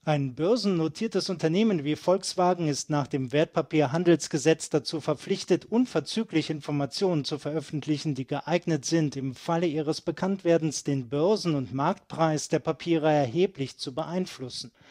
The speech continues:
Dieser sogenannten Publizitätspflicht war V W in Form einer Ad-hoc-Mitteilung an den Kapitalmarkt auch nachgekommen,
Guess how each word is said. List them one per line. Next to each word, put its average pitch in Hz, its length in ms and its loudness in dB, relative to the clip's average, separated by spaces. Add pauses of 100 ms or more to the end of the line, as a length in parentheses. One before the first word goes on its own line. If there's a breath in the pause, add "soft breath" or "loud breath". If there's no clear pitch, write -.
(320 loud breath)
Dieser 160 280 4
sogenannten 180 680 0
Publizitätspflicht 165 1300 0
war 165 240 4
V 147 300 0
W 151 160 6
in 151 100 0
Form 160 360 2
einer 147 280 0
Ad-hoc-Mitteilung 156 920 0
an 151 100 2
den 156 140 -2
Kapitalmarkt 139 840 -2
auch 147 260 -6
nachgekommen, 147 920 0